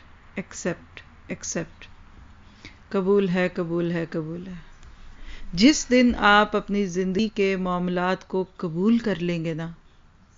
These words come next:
आप खुश होंगे। फिर आप रोएंगे तो नहीं, फिर आप मुस्कुराएंगे। आप कहेंगे, "आज मैंने एक और चीज़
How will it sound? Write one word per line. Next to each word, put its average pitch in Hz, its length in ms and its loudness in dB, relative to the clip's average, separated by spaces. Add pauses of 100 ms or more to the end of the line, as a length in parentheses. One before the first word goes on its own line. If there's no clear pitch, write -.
(460)
आप 196 260 2
खुश 185 400 -4
होंगे। 175 180 -4
फिर 262 160 2
आप 240 80 0
रोएंगे 220 400 6
तो 175 160 -4
नहीं, 165 160 -8 (500)
फिर 208 120 2
आप 196 120 2
मुस्कुराएंगे। 175 640 -4
आप 180 200 -2
कहेंगे, 185 260 -4
"आज 185 220 0
मैंने 190 240 -2
एक 180 140 -6
और 190 160 2
चीज़ 190 540 -4